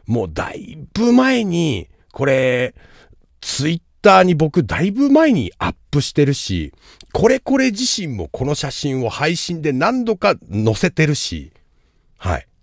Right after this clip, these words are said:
なので何の問題もないんですよね。はい。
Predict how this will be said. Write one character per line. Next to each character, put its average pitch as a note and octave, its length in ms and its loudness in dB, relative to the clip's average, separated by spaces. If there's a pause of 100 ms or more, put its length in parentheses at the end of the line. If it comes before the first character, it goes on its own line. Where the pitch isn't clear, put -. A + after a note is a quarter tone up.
(1200)
な A#3+ 100 2
の D#3 100 2
で E2 140 -2
何 C3+ 320 0
の C4+ 80 0
問 C#4 220 0
題 B3+ 160 0
も A#3+ 100 0
な A3 100 0
い - 40 -2
ん - 20 -4
で - 60 -14
す - 80 -20
よ - 80 -18
ね。 - 160 -18 (500)
は F#2 200 -2
い。 - 80 -16